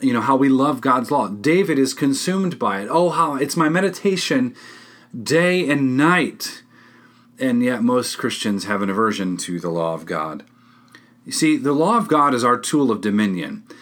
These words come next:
It's our apparatus for managing, governing, and flourishing ourselves, our families, our churches, and our societies.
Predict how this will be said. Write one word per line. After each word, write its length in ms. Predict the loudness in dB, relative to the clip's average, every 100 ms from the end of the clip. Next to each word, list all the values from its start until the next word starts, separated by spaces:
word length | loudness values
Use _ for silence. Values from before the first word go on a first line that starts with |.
| -20 -12 -2
It's 220 | 0 2
our 260 | 2 2
apparatus 720 | 0 -2 0 0 2 0 -2
for 140 | -4 -2
managing, 600 | 0 2 2 0 0 0
governing, 460 | 2 2 2 2
and 140 | 0 0
flourishing 560 | 0 0 0 -2 -2
ourselves, 640 | -2 -4 -2 -2 0 -2 -2
our 80 |
families, 420 | -4 -2 0 0 0
our 120 | -2
churches, 440 | -2 -4 -2 -4
and 80 | -2
our 120 | -4
societies. 880 | -6 -8 -4 -4 -4 -8 -12 -14 -14